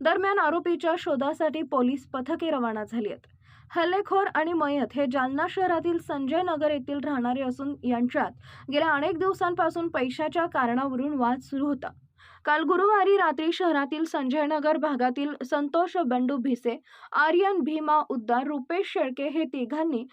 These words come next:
माऊली नगर येथील पवन जाधव यांच्यासोबत संगनमत करून मागील पैशाच्या वादातून उमेश इंचे आणि राम निकाळजे यांना काल रात्री पावणे अकरा वाजेच्या सुमारास भोकरदन नाका येथील हॉटेल प्रणय समोर बोलावून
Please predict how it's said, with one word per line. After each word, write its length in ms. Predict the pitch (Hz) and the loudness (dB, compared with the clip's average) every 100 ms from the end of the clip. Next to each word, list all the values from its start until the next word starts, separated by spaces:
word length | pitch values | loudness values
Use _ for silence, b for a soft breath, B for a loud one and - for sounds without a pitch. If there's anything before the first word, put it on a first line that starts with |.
| B B | B B
माऊली 340 | 285 302 359 427 | 2 4 6 4
नगर 280 | 415 370 | 2 2
येथील 260 | 381 370 370 | 0 0 -2
पवन 380 | 349 302 294 330 | 2 2 2 2
जाधव 360 | 330 311 311 | 2 4 2
यांच्यासोबत 720 | 339 269 262 294 330 277 285 311 | 2 -2 -2 -2 0 0 0 -2
संगनमत 540 | 302 247 294 330 339 - | -2 -2 0 2 0 0
करून 260 | 339 240 240 B B B | 0 0 -2 B B B
मागील 340 | 302 320 415 | 0 4 4
पैशाच्या 600 | 415 381 339 359 349 359 | 4 0 0 0 2 2
वादातून 520 | 349 277 277 294 330 320 | 4 2 2 0 -2 0
उमेश 380 | 277 285 311 277 | 0 0 -2 -2
इंचे 420 | 262 269 247 330 | -4 -4 0 0
आणि 340 | 339 269 285 | 0 -2 -2
राम 220 | 277 254 277 | 0 0 0
निकाळजे 500 | 262 254 247 254 320 | -2 0 0 0 0
यांना 300 | 285 269 277 | 0 0 -2
काल 260 | 269 240 | 0 0
रात्री 380 | 247 254 277 233 247 B B | 2 0 0 -2 -4 B B
पावणे 300 | 330 320 339 359 | 2 4 4 0
अकरा 320 | 285 269 392 | -4 0 2
वाजेच्या 460 | 415 339 277 302 320 | 4 4 2 0 0
सुमारास 420 | 320 269 254 269 254 | 0 2 2 2 0
भोकरदन 600 | 294 285 311 302 370 359 | 0 2 0 2 2 2
नाका 300 | 269 262 285 | 0 2 0
येथील 280 | 254 277 | 0 -4
हॉटेल 380 | 294 262 247 277 | -2 -2 -2 -4
प्रणय 340 | 254 254 247 254 | -2 -2 0 -2
समोर 340 | 262 247 254 | 0 0 0
बोलावून 480 | 233 233 277 302 | 0 2 4 2